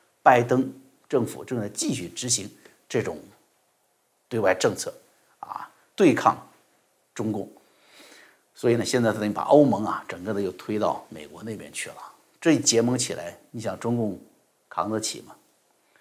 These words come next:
恐怕这就是啊，中共挑起棉花爱国运动又迅速降温的根本原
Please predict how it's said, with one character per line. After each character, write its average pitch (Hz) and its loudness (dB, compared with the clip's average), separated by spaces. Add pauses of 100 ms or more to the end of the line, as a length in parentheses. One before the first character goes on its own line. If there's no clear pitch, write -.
(300)
恐 127 2
怕 170 8
这 180 10
就 117 6
是 101 -2
啊， - -6 (160)
中 160 4
共 139 4
挑 135 6
起 - -4
棉 104 -8
花 120 6 (100)
爱 113 -4
国 104 -6
运 117 -2
动 104 -10
又 147 -4
迅 156 0
速 98 -10 (100)
降 127 6
温 135 4
的 - -6 (380)
根 123 4
本 76 -4
原 - -16